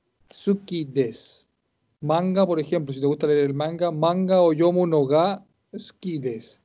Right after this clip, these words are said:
Yomu no ga suki desu. Pero como dijimos que no íbamos a enseñar verbos todavía, quizás, eh, lo que hizo Natalia fue no complicarse con el verbo y buscó, eh, lectura. Tengo la impresión, dokusho, que la arrojó.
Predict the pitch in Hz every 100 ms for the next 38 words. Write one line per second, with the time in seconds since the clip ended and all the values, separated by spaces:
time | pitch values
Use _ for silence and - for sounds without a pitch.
0 | _ 160 170 165 147 151 151 - 123 117
1 | - 147 143 160 156 151 175 185 185 156
2 | 160 175 175 151 147 165 151 165 170 175
3 | - 160 147 131 143 175 208 226 _ _
4 | _ _ _ _ _ - 139 160 160 170
5 | 170 170 143 143 139 139 135 131 131 135
6 | 143 139 156 143 156 151 151 156 151 156
7 | 151 147 156 160 175 156 147 135 151 160
8 | 165 170 151 147 151 156 160 196 - _
9 | _ - 127 123 139 147 139 - 196 170
10 | 147 156 156 151 147 160 151 165 165 -
11 | 160 156 147 135 131 135 156 196